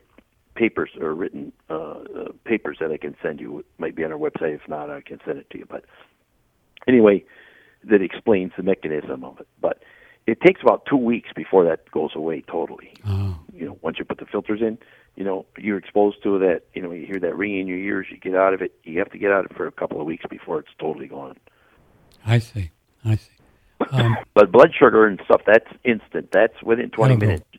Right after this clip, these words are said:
Speaker 2: boom.
Speaker 1: hour, your blood sugar will change.
Speaker 2: And what are, again, explain that, uh, with the, uh, other than the C F Ls, which are direct, they, they go through the air, right? You get both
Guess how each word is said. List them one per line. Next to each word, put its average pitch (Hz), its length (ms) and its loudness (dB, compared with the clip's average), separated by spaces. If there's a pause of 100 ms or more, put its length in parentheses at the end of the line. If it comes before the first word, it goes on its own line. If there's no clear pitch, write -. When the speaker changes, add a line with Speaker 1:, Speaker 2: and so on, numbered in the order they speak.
(100)
Speaker 2:
boom. 92 300 0
Speaker 1:
hour, 82 240 -6
your 71 140 -8
blood 78 260 -6
sugar 76 200 -8
will 67 120 -14
change. - 320 -14 (960)
Speaker 2:
And 131 200 2 (440)
what 156 160 0
are, 156 140 -10 (520)
again, 165 380 4
explain 147 680 2
that, 123 160 2 (760)
uh, 120 120 2
with 123 220 0
the, 120 340 2
uh, 101 120 0 (720)
other 170 180 4
than 156 200 4
the 123 100 4
C 151 340 2
F 127 220 0
Ls, 110 320 2
which 117 200 -2
are 120 100 2
direct, 113 380 2 (140)
they, 127 160 2
they 139 160 4
go 131 160 2
through 123 220 0
the 104 180 4
air, 92 200 2
right? 101 200 0
You 104 120 -2
get 104 220 -2
both 123 300 2